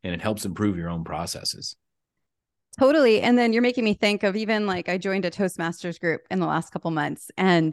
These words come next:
Speaker 2: they actually do that where they give you roles. So now we're leading back to accountability, right? They give you, like, a role, and also the twelve-step programs do this too, where, like,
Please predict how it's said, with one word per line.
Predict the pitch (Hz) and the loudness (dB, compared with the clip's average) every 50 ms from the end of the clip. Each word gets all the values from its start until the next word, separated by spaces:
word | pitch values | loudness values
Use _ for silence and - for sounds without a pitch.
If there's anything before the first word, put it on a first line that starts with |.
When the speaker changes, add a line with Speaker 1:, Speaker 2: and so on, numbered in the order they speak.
| - - - | -4 -8 -12
Speaker 2:
they | 202 180 185 185 180 180 180 - | -2 0 0 2 2 0 -2 -2
actually | - 185 - - - 175 170 | -4 -6 -6 -4 -4 -4 -2
do | 170 170 170 | -2 -2 -2
that | 165 156 151 127 - | -2 -2 -2 -2 -4
where | - 175 165 170 170 | -4 -4 -4 -4 -6
they | 160 - 185 175 | -6 -6 -6 -6
give | 156 185 185 170 | -4 -4 -6 -4
you | 175 170 165 160 151 | -4 -6 -6 -6 -6
roles. | 170 190 196 208 185 151 135 156 170 - | -2 -2 -2 0 0 -2 -4 -6 -8 -6
So | - 180 | -6 -4
now | 180 175 180 | -2 -2 -2
we're | 170 175 170 | -2 -2 -4
leading | 165 160 156 160 156 | -4 -4 -4 -4 -4
back | 151 147 151 - _ | -4 -6 -8 -8 _
to | - 151 | -12 -12
accountability, | 147 - 180 151 147 151 147 165 170 170 156 147 143 139 170 - - | -10 -4 -2 0 0 0 0 2 2 2 2 0 -4 -8 -8 -10 -8
right? | - 156 147 151 - 170 | -4 -4 -4 -4 -2 -4
They | 180 170 | -4 -2
give | 185 196 175 | -2 -2 0
you, | 185 185 175 | 0 -2 -2
like, | 165 156 - | -2 -2 -4
a | 170 151 | -6 -6
role, | 151 175 180 175 160 151 147 151 165 170 - | -2 0 2 2 2 0 -2 -4 -6 -8 -6
and | - 185 180 | -4 -2 -2
also | 175 175 180 - 180 | -2 -2 -4 -4 -8
the | 160 160 | -8 -8
twelve-step | 160 - 180 165 165 - - 151 - | -6 -4 -4 -4 -4 -4 -8 -8 -8
programs | - - 160 151 156 151 143 147 160 - | -6 -6 -6 -4 -4 -6 -6 -6 -8 -8
do | - 160 151 | -6 -6 -4
this | 151 151 147 - - | -4 -6 -8 -8 -6
too, | - 190 165 156 147 147 | -2 0 0 0 0 -2
where, | 151 165 156 156 151 151 | -2 -2 -2 -2 -2 -2
like, | 156 147 143 135 _ | -2 -4 -4 -4 _